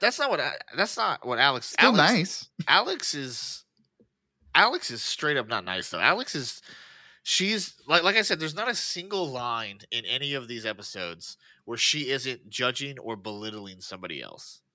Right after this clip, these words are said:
Speaker 2: Yeah.
Speaker 1: Even, like, going back to s-, to season one, when she's, any, anytime she talks about Stephanie, she's belittling Stephanie.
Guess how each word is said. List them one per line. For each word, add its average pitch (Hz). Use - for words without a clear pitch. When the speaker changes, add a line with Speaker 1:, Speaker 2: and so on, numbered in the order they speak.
Speaker 2:
Yeah. 107
Speaker 1:
Even, 202
like, 156
going 170
back 196
to 175
s-, -
to 139
season 160
one, 135
when 127
she's, -
any, 170
anytime 196
she 185
talks 165
about 151
Stephanie, 107
she's 117
belittling 131
Stephanie. 107